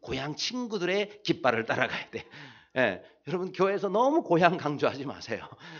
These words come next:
예, 어쩌다가 보니 같은 고향도 있-, 있는데 그게 기준이 돼가지고, 예, 옳고 그른 게 전부 우리 고향인, 고향 사람들이 어떤 주장을 가지고 있느냐. 아, 정치야 뭐 그럴 수가 있지만은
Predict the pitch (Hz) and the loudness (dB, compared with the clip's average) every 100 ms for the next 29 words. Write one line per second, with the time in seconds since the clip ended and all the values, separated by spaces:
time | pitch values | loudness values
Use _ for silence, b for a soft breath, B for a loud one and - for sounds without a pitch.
0 | B 131 127 107 131 147 208 214 196 196 | B 0 0 0 -2 0 2 4 4 2
1 | 202 202 190 170 147 165 135 127 123 107 | -2 -2 4 4 4 2 0 -2 -2 -2
2 | 151 190 101 - B - 214 294 285 202 | 0 0 -2 -6 B -6 2 2 2 0
3 | 196 233 233 196 175 160 143 139 147 120 | 0 0 4 4 4 0 0 0 2 0
4 | - B B 175 185 127 247 233 285 254 | -4 B B 0 2 8 6 6 0 2
5 | 247 247 220 226 190 120 131 196 - 147 | 0 0 2 2 2 -2 -2 -4 0 2
6 | 156 175 202 - - 160 165 156 151 143 | 2 0 -4 -2 4 4 4 0 0 -2
7 | 143 196 196 B B 113 95 151 - 147 | -2 -4 -6 B B -2 2 2 4 2
8 | 139 - - 117 147 135 123 117 107 101 | 2 -6 -8 -8 -2 0 2 0 -2 -4
9 | 101 95 95 135 110 - B B 127 127 | -4 -4 -4 -2 -4 -6 B B -6 -2
10 | 170 185 - 214 196 - 147 - 143 123 | -2 0 0 0 0 -2 -2 -2 -2 -2
11 | 123 104 139 151 117 | -6 -8 -4 -4 -6